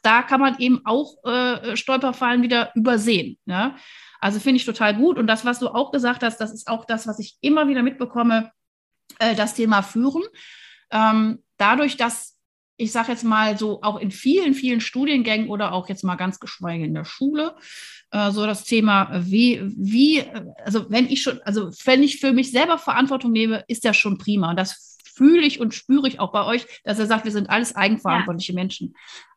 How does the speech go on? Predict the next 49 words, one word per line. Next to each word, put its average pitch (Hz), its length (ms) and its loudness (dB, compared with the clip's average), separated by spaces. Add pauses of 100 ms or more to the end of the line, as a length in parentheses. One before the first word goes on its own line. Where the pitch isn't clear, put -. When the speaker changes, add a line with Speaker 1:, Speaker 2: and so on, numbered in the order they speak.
Speaker 1:
Aber 226 520 4 (220)
ich - 140 -8
finde 285 200 4
immer 269 100 6
noch, 226 140 2
das 233 160 -4
ist 254 120 -8
der 208 140 -2
Step 233 340 -4
obendrauf 214 480 0
zu 226 60 -8
sagen, 196 340 0
ich - 460 -8
bin 262 160 2
verantwortlich 240 600 0
für - 200 -8
andere 247 320 2
Menschen. 175 640 -2 (200)
Das 196 180 -6
braucht 233 300 2
noch 269 200 2
mal 254 100 2
eine 214 140 2
andere 190 240 -4
Expertise. 170 800 -8 (320)
Und 214 120 2
ich 226 140 -4
muss 262 180 2
ganz 285 240 2
ehrlich 269 220 -2
sagen, 247 380 0
das, - 400 -6
das 214 240 -4
lernt 214 340 2
keine 214 280 0
Mutter, 294 360 4 (380)
das 226 200 -2
lernt 240 220 0
kein 220 180 0
Vater, 262 360 2
das 262 200 0
lernt 233 300 2
aber 226 240 0
eben 233 140 0
auch 233 160 2
Speaker 2:
<laughs> - 40 -4
Speaker 1:
kein 233 300 2
frischer 285 560 -2
Unternehmer 247 720 2